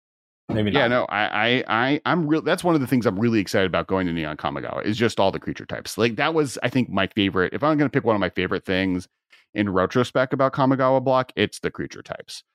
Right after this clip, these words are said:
Speaker 2: Rat folk, snake folk, the fox, you know, the, the fox folk, all
Speaker 1: Oh,
Speaker 2: of the spirit
Speaker 1: yeah.
Speaker 2: tribal. I love spirit tribal in general.
Speaker 1: Eight
Speaker 2: Like,
Speaker 1: Tails
Speaker 2: I'm
Speaker 1: or
Speaker 2: a,
Speaker 1: whatever that card
Speaker 2: I'm a
Speaker 1: was called.
Speaker 2: blue-white Innistrad, Geist of Saint Traft boy.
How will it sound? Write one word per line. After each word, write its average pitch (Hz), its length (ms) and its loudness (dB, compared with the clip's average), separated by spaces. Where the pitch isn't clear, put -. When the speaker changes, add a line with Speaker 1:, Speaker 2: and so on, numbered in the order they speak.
Speaker 2:
Rat 117 320 0
folk, 107 500 -2
snake 104 520 -2
folk, 104 640 0
the 87 60 -10
fox, - 640 -2
you 101 120 2
know, 87 120 2
the, 85 180 0
the 87 140 -4
fox 92 400 -2
folk, 98 400 0
all 113 160 4
Speaker 1:
Oh, - 40 4
Speaker 2:
of 156 60 0
the 156 100 0
spirit 165 200 0
Speaker 1:
yeah. 156 200 2
Speaker 2:
tribal. 104 300 2
I 98 80 4
love 90 340 0
spirit 90 320 -2
tribal 85 360 0
in 80 100 -4
general. 82 400 0
Speaker 1:
Eight 80 120 2
Speaker 2:
Like, 76 140 -2
Speaker 1:
Tails 123 420 0
Speaker 2:
I'm - 60 4
Speaker 1:
or - 40 0
Speaker 2:
a, - 20 0
Speaker 1:
whatever 120 240 -2
that 117 160 -4
card 123 120 -2
Speaker 2:
I'm 87 40 2
a - 20 2
Speaker 1:
was 80 80 -2
called. 92 300 4
Speaker 2:
blue-white 90 320 2
Innistrad, 101 840 2
Geist 120 240 0
of 101 60 -6
Saint 110 260 2
Traft 110 400 0
boy. 110 460 0